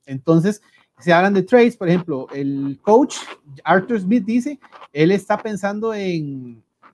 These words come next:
en, en, en que todavía Matt Ryan tiene tiempo, pero el general manager nuevo, entonces sale diciendo, "No, yo quiero pensar en un mariscal". Entonces hay un estira y encoge, que si van a ir por mariscal, que si van a ir por tight end, como es Kyle Pitts, que si van a ir por otro puesto, entonces, que si van a dejarlo. Entonces eso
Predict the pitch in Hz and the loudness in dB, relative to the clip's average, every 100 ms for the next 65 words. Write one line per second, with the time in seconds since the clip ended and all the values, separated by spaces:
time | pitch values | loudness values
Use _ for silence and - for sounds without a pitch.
0 | - 143 143 143 147 135 - 147 147 135 | -12 -10 -10 -10 -8 -8 -6 -2 4 6
1 | 170 208 185 202 208 185 196 180 196 151 | 6 4 2 0 0 -4 -6 -2 0 -2
2 | 123 131 131 131 170 214 214 214 220 208 | -4 -4 -2 0 2 2 0 -2 -4 -2
3 | 214 220 226 208 208 185 175 185 185 190 | 0 0 2 2 0 -2 -4 -4 -4 -2
4 | 190 196 156 - 190 190 160 170 175 175 | -2 0 -2 0 0 0 0 0 0 0
5 | 165 - 185 135 139 175 185 196 185 202 | -2 2 2 2 0 0 0 -2 -4 -4
6 | 202 202 190 220 190 202 - _ - _ | -4 -2 2 4 4 -2 -8 _ -20 _
7 | - 170 165 160 175 - 156 143 - 147 | -2 2 4 4 2 0 -4 -4 -2 -4
8 | 202 196 170 160 156 156 147 - 156 147 | -2 -6 -4 -4 -2 -4 -4 0 0 2
9 | 151 156 - 156 139 143 - 151 143 - | 0 -2 -4 -14 -10 -6 0 0 -2 4
10 | 170 165 - 139 135 151 160 175 165 175 | 4 4 -2 -8 -6 -6 0 2 2 2
11 | - 185 170 190 165 160 165 165 - - | 4 4 4 -2 2 2 2 -4 -10 -6
12 | - 165 175 185 208 196 185 208 226 233 | 0 4 4 4 2 2 4 4 6 6
13 | 220 214 _ - 147 - 160 190 202 214 | 6 2 _ -10 -6 0 2 2 -2 -6
14 | 208 | -8